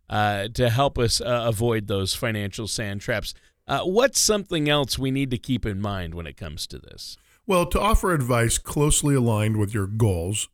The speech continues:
Speaker 2: independent financial services professionals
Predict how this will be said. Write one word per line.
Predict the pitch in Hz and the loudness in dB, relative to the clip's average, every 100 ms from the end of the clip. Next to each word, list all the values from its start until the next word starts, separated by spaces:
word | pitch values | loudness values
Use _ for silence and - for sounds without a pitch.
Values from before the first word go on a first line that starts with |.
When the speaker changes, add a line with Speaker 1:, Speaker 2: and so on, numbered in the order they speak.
| _ | _
Speaker 2:
independent | 135 135 - 127 123 | 2 4 6 6 4
financial | - 117 110 101 98 | 0 2 2 0 -2
services | 131 107 101 - 95 | 0 0 0 -2 -2
professionals | - 95 - 190 - 120 98 | -2 0 2 4 4 2 2